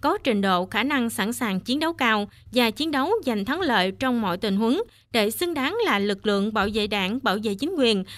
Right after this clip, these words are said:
bảo vệ tính mạng, tài sản của nhân dân, vừa là tiền đề vững chắc để nâng cao chất lượng tổng hợp, sức mạnh chiến đấu của lực lượng vũ trang huyện, góp phần hoàn thành tốt nhiệm vụ được giao, giữ vững ngọn cờ đầu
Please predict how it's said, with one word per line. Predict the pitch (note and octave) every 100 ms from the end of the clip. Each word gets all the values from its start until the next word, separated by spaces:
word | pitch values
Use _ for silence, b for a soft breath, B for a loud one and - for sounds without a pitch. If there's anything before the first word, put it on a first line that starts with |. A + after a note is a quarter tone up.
| B
bảo | - B3+
vệ | B3 G#3
tính | E4 G4+
mạng, | A#3+ F#3
tài | G#3 G#3+
sản | G3 G#3 F3 A#3+
của | G3 G3
nhân | C#4 A#3
dân, | A#3+ A3+ A3 b b -
vừa | C4+
là | C4
tiền | B3+ C4 B3
đề | B3 A3+
vững | G#3 B3
chắc | E4+ A#4+ -
để | G#3 G3+
nâng | D4+
cao | C4 C4 A#3
chất | - F#4+
lượng | A#3+ F#3 G3
tổng | G3 A#3+
hợp, | A#3 F#3+ b b b
sức | - G4+
mạnh | D#4 F#3+
chiến | G3 C#4
đấu | C4+ A3+
của | F4+
lực | D#4 G3+
lượng | G#3 F#3+ G3+
vũ | G3+ A#3
trang | C#4+ B3+
huyện, | G3+ F#3 F#3 b b -
góp | F4+ B4+
phần | C4+ A3+ G#3+
hoàn | A3+ G#3+
thành | A#3 G#3
tốt | C4+ F4 -
nhiệm | B3+ G3 G3
vụ | G3+ F#3+
được | G3+ G3+
giao, | B3+ B3 A#3+ b b
giữ | G3 A3 B3+
vững | B3+ G3 A#3 F4
ngọn | A#3 F#3+
cờ | G3+ G#3+
đầu | G#3+ G#3 G3